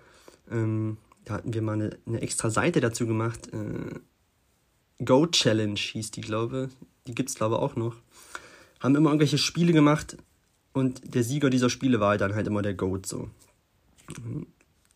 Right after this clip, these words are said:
Da sind so, solche lustigen Spiele entstanden, also Wahnsinn. Zum Beispiel, wer, wer hat jetzt hier, oder wer kann länger an der Straßenlaterne oben hängen bleiben? <laughs>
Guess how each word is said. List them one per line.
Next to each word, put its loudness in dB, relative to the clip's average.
Da -2
sind -2
so, 0
solche 4
lustigen 0
Spiele 0
entstanden, -2
also -6
Wahnsinn. -2
Zum -6
Beispiel, -2
wer, 4
wer 2
hat 0
jetzt 0
hier, 0
oder 0
wer 8
kann 4
länger 8
an 4
der 2
Straßenlaterne 0
oben -2
hängen 0
bleiben? 2
<laughs> 6